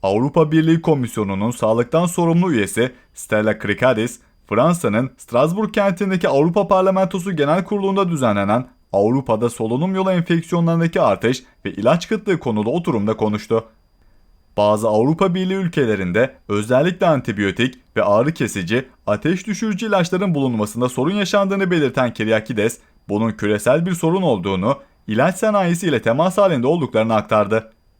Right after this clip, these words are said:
Sağlıktan sorumlu üye, sorunun temel sebeplerinden birinin artan solunum yolu enfeksiyonlarının yol açtığı talepteki hızlı yükseliş, bunun yanı sıra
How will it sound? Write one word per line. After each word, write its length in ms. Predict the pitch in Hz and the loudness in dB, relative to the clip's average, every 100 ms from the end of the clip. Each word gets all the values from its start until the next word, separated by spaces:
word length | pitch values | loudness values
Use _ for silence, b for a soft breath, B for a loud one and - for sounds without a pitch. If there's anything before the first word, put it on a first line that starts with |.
| _ _ _ _ | _ _ _ _
Sağlıktan 640 | _ - 101 104 104 131 147 | _ -2 0 0 -2 -2 -2
sorumlu 440 | - 151 151 165 | 0 0 0 0
üye, 320 | 104 101 110 _ | 2 0 -2 _
sorunun 420 | - 110 117 123 | -2 0 0 -2
temel 300 | 113 117 160 | -2 0 0
sebeplerinden 760 | 170 185 185 175 185 180 180 | 0 -2 -2 -2 -2 0 0
birinin 400 | 180 156 98 123 - | 0 -2 -2 -4 -6
artan 400 | 107 104 104 123 | 0 0 2 0
solunum 440 | 117 - 107 127 196 | 0 -4 -4 -2 -2
yolu 160 | 196 | 0
enfeksiyonlarının 800 | 190 175 170 165 165 160 156 160 | 0 0 -2 -2 -2 0 0 0
yol 180 | 120 147 | 0 0
açtığı 400 | 147 - 107 127 - - | 0 0 0 0 -2 -4
talepteki 540 | 107 110 110 107 101 | 0 0 -2 -4 -2
hızlı 200 | 98 131 | -4 -2
yükseliş, 480 | 143 - 95 123 - b b - | -4 -2 -2 -2 -4 b b -8
bunun 240 | 104 117 | -2 -2
yanı 220 | 104 127 | -2 -2
sıra 360 | 156 98 113 - | -2 0 0 -2